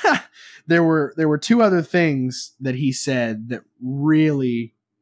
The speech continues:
really chapped my butt. He was like, "Well, my car got a scratch on it the other day, and I'm fine with it." And we were all like, "Okay." <laughs> Like, but that's your, like, good. Then let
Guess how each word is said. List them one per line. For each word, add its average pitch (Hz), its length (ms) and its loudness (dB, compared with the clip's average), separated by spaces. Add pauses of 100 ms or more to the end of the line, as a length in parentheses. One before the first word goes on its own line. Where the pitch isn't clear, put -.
(220)
really 147 320 0
chapped 139 420 -4
my 117 140 -4
butt. 117 360 -6 (360)
He 175 120 2
was 156 220 2
like, 143 420 -2 (180)
"Well, 160 180 2
my 165 200 2
car 202 220 2
got 143 160 0
a 127 40 -6
scratch 139 340 -2
on 135 120 -2
it 117 100 -4
the 127 100 -2
other 117 160 -2
day, 113 320 -4 (240)
and 131 400 0 (100)
I'm 160 220 0
fine 120 280 -2
with 110 160 -6
it." 120 140 -10 (1160)
And 208 200 4
we 220 100 6
were 226 180 6
all 226 160 8
like, 196 420 0 (240)
"Okay." 285 760 6
<laughs> 381 40 -20 (840)
Like, - 260 2 (420)
but 196 200 0
that's 226 300 2
your, 170 300 0
like, 185 220 -2 (420)
good. 240 400 4
Then 185 140 6
let 196 220 4